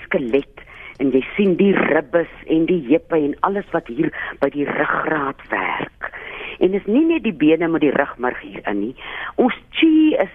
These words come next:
dit wat ons maak wie ons is, ons lewenskrag. Dit hoe, hoe ons die lewe ingaan, ons interaksie met mense.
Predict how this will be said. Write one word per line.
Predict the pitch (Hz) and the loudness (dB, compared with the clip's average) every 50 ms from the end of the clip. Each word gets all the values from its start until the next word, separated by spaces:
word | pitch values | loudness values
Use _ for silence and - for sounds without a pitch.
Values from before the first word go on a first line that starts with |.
| - - | -8 -2
dit | 165 180 180 180 - | -2 -2 -2 -2 -4
wat | 160 156 151 - - | -4 -4 -4 -6 -8
ons | 151 147 147 143 143 - - - - - - - - - - - - - - - - - | -4 -2 -2 -2 -4 -6 -8 -14 -16 -18 -18 -18 -16 -16 -16 -16 -18 -20 -20 -20 -16 -4
maak | - 131 127 127 131 151 175 175 - - | 0 2 2 4 4 2 -2 -4 -6 -8
wie | 120 143 165 - | -2 -2 -2 0
ons | 135 151 135 - | 0 -2 -2 -2
is, | - - 143 - - - | -2 -2 -2 -2 -4 -6
ons | - 147 135 - - | -4 -4 -4 -4 -6
lewenskrag. | 135 139 185 226 254 - 247 226 196 - - - _ - - 220 220 196 - - - - - - - - - - - - - | -4 0 2 2 4 2 0 -4 -4 -8 -12 -16 _ -2 0 2 2 0 -2 -4 -10 -12 -12 -14 -16 -18 -18 -18 -14 -6 -2
Dit | - 214 214 - | -2 -2 -2 -2
hoe, | 160 165 160 160 185 170 120 104 | -10 -8 -4 -2 -2 -2 0 0
hoe | 165 165 220 - - 247 | 2 2 2 4 4 2
ons | 240 - - | 2 0 0
die | 214 202 | -2 -2
lewe | 170 151 170 214 226 226 - - | 0 2 4 4 4 4 2 2
ingaan, | - 262 254 202 - - 214 226 226 214 - - - - - - | 2 2 2 2 2 2 0 0 0 -2 -8 -12 -18 -16 -10 -4
ons | - 151 - - - | -4 -4 -2 0 -2
interaksie | 165 160 - 156 - - - - - - - 240 254 | -2 -2 -2 -6 -4 -2 -4 -4 -6 -10 -6 -4 -2
met | 220 208 196 - | -2 -2 -4 -4
mense. | 151 135 131 135 147 160 170 - - - 135 131 | -2 0 0 2 4 2 2 0 0 0 0 0